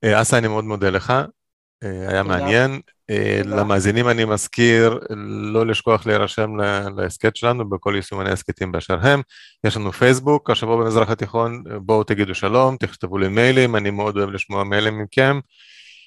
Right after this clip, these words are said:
Speaker 1: אה, יש גם ניוזלטר שיוצא, דוקטור ירון פרידמן, אה, מוציא ניוזלטר כל שב-, כל סוף שבוע, ישר לתיבת הדואר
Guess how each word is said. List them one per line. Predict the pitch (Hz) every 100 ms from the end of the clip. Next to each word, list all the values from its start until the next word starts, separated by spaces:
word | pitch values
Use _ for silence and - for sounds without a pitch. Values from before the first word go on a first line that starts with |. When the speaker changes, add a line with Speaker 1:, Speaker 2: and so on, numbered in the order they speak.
| _ _ _ -
Speaker 1:
אה, | 113 110 107 107 107 107 104 110
יש | 107 127 -
גם | 120 110
ניוזלטר | 135 147 143 135
שיוצא, | - 120 110 131 127 131 131 123
דוקטור | 107 107 110
ירון | 104 104 98
פרידמן, | 123 127 127 131 131 - 110
אה, | 101 95 98
מוציא | 101 - 107
ניוזלטר | 107 107 107 110 -
כל | 104
שב-, | - 98 113 107 107 104
כל | - 110
סוף | - -
שבוע, | 98 92 143 165 - _
ישר | 101 98 107
לתיבת | 104 98 104 95 101
הדואר | 92 120 131 131